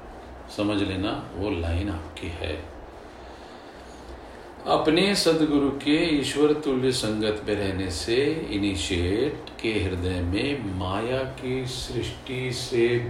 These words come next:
बचने की प्रवृत्ति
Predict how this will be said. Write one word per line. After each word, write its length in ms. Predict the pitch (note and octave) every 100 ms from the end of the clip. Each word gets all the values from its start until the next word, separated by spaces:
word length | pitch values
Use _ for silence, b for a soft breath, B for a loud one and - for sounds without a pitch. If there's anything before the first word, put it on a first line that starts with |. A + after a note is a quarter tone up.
| A2
बचने 580 | G2 - A#2 A#2 A#2+ A#2+ -
की 300 | - A#2 A#2 A#2+ -
प्रवृत्ति 840 | G#2 G#2+ G#2 - - A2 A2 A2+